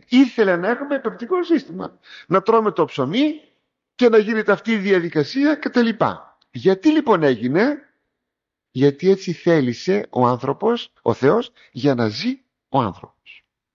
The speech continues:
Αύριο, στην αιωνιότητα, θα καταργηθούν οι τροφές και η κοιλιά, το πεπτικό σύστημα. Θέλετε να το δείτε;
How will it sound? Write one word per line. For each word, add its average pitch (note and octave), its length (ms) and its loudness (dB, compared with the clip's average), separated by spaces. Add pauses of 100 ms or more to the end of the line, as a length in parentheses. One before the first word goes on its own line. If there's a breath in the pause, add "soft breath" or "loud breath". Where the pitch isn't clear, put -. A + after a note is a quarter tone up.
(200)
Αύριο, A2 880 -2 (1080 soft breath)
στην F3+ 340 0
αιωνιότητα, G3+ 1040 0 (1200)
θα - 140 -2
καταργηθούν E3 640 0
οι F#3 80 2
τροφές A2 480 -2
και G#2+ 140 -2
η G#2+ 100 0
κοιλιά, - 480 -12 (400)
το B2 100 -12
πεπτικό - 480 -2
σύστημα. - 680 -10 (400 loud breath)
Θέλετε A#2 380 2
να D3+ 100 0
το F#3+ 140 2
δείτε; A3+ 540 -2